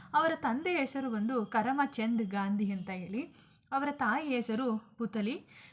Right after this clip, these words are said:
ಬಾಯಿ, ಅವರ ಹೆಂಡತಿಯ ಹೆಸರು ಕಸ್ತೂರಿ ಬಾಯಿ. ಮುಂದೆ, ಆ, ಪು-, ಅವರ ಗಾಂಧೀಜಿಯವರ ಪೂರ್ಣ ಹೆಸರು ಬಂದು ಮೋಹನದಾಸ ಕರಮಚಂದ್ ಗಾಂಧಿ ಅಂತ ಕರಿತಿದ್ರು ಅವ್ರನ್ನ.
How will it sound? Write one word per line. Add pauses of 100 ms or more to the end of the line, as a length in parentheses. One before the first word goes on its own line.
(120)
ಬಾಯಿ, (320)
ಅವರ
ಹೆಂಡತಿಯ
ಹೆಸರು
ಕಸ್ತೂರಿ (280)
ಬಾಯಿ. (1700)
ಮುಂದೆ, (420)
ಆ,
ಪು-,
ಅವರ (120)
ಗಾಂಧೀಜಿಯವರ
ಪೂರ್ಣ
ಹೆಸರು
ಬಂದು (340)
ಮೋಹನದಾಸ
ಕರಮಚಂದ್
ಗಾಂಧಿ
ಅಂತ
ಕರಿತಿದ್ರು
ಅವ್ರನ್ನ.